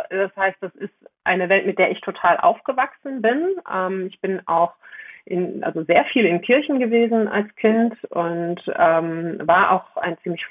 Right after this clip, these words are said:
frommes Kind, würde ich sagen. Und dementsprechend war das ein Thema, das mir einfach nah war. Also wir haben ja vorhin darüber gesprochen, wie,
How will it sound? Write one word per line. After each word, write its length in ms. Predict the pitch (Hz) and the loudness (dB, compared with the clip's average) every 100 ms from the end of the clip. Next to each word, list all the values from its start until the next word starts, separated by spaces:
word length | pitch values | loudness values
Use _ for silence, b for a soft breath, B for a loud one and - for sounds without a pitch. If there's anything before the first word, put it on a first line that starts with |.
| - | 0
frommes 240 | 208 294 - | 0 0 -8
Kind, 340 | - 262 277 | -6 -6 -6
würde 140 | 247 247 | -6 -6
ich 100 | 233 | 0
sagen. 340 | 220 226 277 - B B B B - | 2 4 2 -8 B B B B 0
Und 400 | 190 190 190 190 - | 2 4 2 0 0
dementsprechend 640 | 180 208 226 214 214 208 | 4 4 4 2 2 2
war 140 | 202 | 4
das 120 | 202 202 | 2 0
ein 160 | 180 _ - | -8 _ -6
Thema, 360 | 208 220 240 175 | 0 0 2 0
das 140 | 160 | -2
mir 140 | 180 160 | -6 -6
einfach 300 | 170 175 160 | -6 -6 -6
nah 400 | 165 170 160 151 | 2 2 2 -2
war. 540 | 156 156 151 147 151 185 | -4 0 2 2 -2 -8
Also 260 | 165 160 | -8 -6
wir 300 | 165 160 - | -4 -4 -4
haben 80 | 180 | -2
ja 60 | 202 | 0
vorhin 240 | 208 240 | 2 4
darüber 200 | 233 202 | 4 2
gesprochen, 520 | 214 - 262 220 170 | 0 -2 -4 -2 -4
wie, 340 | 185 190 175 | -4 -6 -6